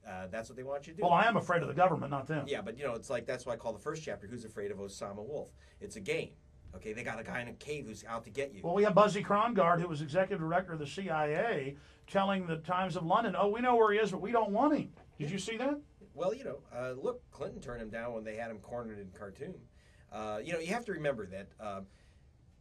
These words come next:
Speaker 1: you know, once again, they sell, the, the guy that's holding all our lists is, uh, this guy, Derek Smith, who's chairman of, uh,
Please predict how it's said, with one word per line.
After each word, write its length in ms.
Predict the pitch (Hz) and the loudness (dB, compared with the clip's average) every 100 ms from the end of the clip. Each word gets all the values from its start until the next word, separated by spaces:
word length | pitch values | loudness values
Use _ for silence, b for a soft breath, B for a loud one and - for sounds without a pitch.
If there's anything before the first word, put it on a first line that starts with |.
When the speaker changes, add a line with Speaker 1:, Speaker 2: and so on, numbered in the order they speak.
| - - - - | -20 -20 -20 -12
Speaker 1:
you 100 | 139 | -6
know, 100 | 123 | -4
once 340 | 110 135 190 | 0 2 2
again, 220 | - 131 113 | 2 -4 -6
they 80 | |
sell, 240 | 113 135 131 - 131 | -4 -2 -2 -6 -10
the, 140 | 131 139 | -6 -4
the 120 | 135 | -2
guy 240 | 165 208 | 0 2
that's 220 | 185 139 | 0 -6
holding 400 | - 151 143 131 | -8 -6 -6 -4
all 200 | 117 117 110 | -2 -2 -2
our 120 | 101 | -4
lists 340 | 104 92 - | -8 -10 -12
is, 280 | 95 90 - | -16 -16 -14
uh, 160 | 92 87 | -14 -14
this 220 | 90 87 - | -16 -18 -12
guy, 180 | 98 | -10
Derek 320 | 95 110 101 - | -8 -6 -8 -10
Smith, 320 | - 98 90 | -12 -12 -12
who's 260 | 87 - - | -18 -18 -18
chairman 400 | - 104 98 90 | -12 -10 -8 -10
of, 80 | 85 | -12
uh, 100 | 78 | -16